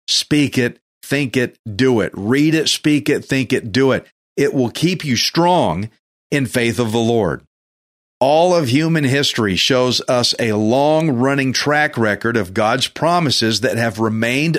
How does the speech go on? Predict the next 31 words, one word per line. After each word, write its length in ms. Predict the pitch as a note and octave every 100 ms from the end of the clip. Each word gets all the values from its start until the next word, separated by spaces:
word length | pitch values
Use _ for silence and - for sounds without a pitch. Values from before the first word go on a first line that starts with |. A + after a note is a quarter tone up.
| -
unbroken. 840 | C#3 D3 C#3+ D3 D3 A#2 G2+ C2+ _ _ - -
Not 300 | A#2 C3+ D#3
a 40 |
one 300 | D#3 F3+ E3+
of 140 | B2
them 300 | F2+ F2+ C2 - -
have 160 | A#2+ A2
fallen 380 | - A2+ G#2+ A2+
to 100 | C#3
the 80 | B2+
ground 400 | B2+ A#2 G2+ G2+
that 140 | G2
God 240 | G2+ G2
said 260 | G#2 G#2+ F#2+
he 140 | G2
would 240 | A2+ C#3+ C#3+
do. 340 | F3+ D#3 D2+ - _ _ _ _ _
And 140 | D3
so 220 | C3+ F3+ E3
there's 240 | C#3+ A2+
no 180 | C3+ F3
reason 440 | F3 F3+ F#3+ E3
for 180 | C3 C3
us 100 | C3
to 120 | -
not 280 | A#2 C3+ E3
trust 380 | - C#3+ F3+ -
God 300 | A2+ G#2 C3
that 100 | G#2
he's 200 | B2 D#3
gonna 340 | D#3 D3 A2+